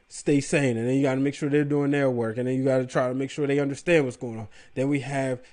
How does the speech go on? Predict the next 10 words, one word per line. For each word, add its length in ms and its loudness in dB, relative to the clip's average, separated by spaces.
the 80 -2
racial 440 -4
injustices 800 -4
going 320 -2
on. 240 -4
So 100 -10
that's 220 -2
another 320 0
thing. 260 -10
So 380 0